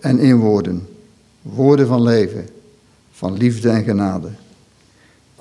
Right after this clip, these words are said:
En wij weten dat allemaal. En dat is heel belangrijke kennis.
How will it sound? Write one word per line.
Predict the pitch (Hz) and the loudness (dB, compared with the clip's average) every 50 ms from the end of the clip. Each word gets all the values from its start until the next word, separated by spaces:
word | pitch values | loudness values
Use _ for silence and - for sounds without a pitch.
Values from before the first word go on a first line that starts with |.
| - - | -20 -12
En | - 120 | -8 -4
wij | 123 113 110 | -2 -2 2
weten | 117 143 160 156 156 - | 2 2 2 2 0 -2
dat | 101 104 92 - | -4 -4 -4 -4
allemaal. | - 101 104 104 117 131 123 104 92 98 - - - - - _ _ _ _ _ _ _ _ _ _ _ _ _ | -6 -4 -2 0 0 0 0 -2 -4 -6 -10 -18 -20 -20 -20 _ _ _ _ _ _ _ _ _ _ _ _ _
En | - 123 113 | -10 -6 -6
dat | 123 107 | -4 -4
is | 98 95 87 | -6 -8 -8
heel | 87 113 127 143 147 | -4 0 0 0 0
belangrijke | 127 117 110 107 107 101 98 101 - - - | 0 0 -2 -2 -2 -4 -4 -8 -10 -16 -10
kennis. | - 117 110 98 95 85 - - | -6 -6 -4 -4 -6 -10 -16 -20